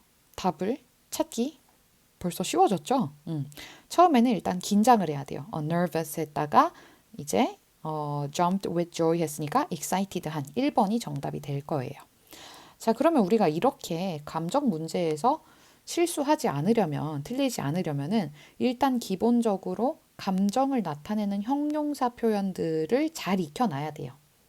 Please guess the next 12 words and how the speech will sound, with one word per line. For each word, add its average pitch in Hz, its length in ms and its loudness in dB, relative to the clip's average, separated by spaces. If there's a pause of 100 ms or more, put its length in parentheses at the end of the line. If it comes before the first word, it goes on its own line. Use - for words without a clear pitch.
(120)
그렇겠죠? 226 540 -2 (320)
자, 170 460 -6
교과서 220 380 2
십삼 330 440 -2
페이지에 247 520 -2
잘 196 200 -4
정리되어 180 480 0
있습니다. 147 580 -8
꼭 311 280 -4
한번 220 240 -2
확인해 240 340 0
보세요. 147 680 -4